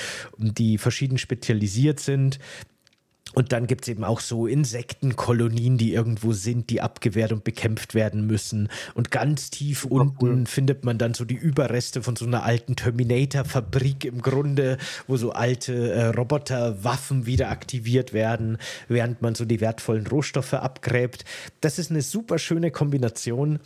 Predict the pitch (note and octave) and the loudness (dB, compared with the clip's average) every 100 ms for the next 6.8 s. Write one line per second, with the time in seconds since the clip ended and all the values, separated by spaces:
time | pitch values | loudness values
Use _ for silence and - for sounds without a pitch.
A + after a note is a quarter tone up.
0 | - - - - B2 A#2 A#2 A2+ C#3 C3+ | -14 -20 -20 -2 0 2 2 0 2 2
1 | A#2+ A#2+ D#3 D3+ C#3 C3 - A#2+ C3 C3 | 2 0 0 0 -2 -4 2 2 4 2
2 | - - B2 B2+ C3 - - - - _ | 0 -4 0 2 2 -4 -16 -16 -20 _
3 | A#2+ B2+ B2 A#2+ D#3+ G3 F#3 D#3+ E3 - | 2 4 4 4 4 2 0 0 -2 -2
4 | D#3+ D#3 D3+ - C#3+ - - C#3+ C3+ C3 | -2 0 0 0 -4 -2 0 2 2 0
5 | - F3+ A3+ - C#3 - F3 E3 D3+ - | 2 -2 0 0 0 0 -2 0 -2 -2
6 | C3 A2+ A2 D3 C3+ G2+ G2+ C#3+ | -4 -2 0 0 0 2 2 2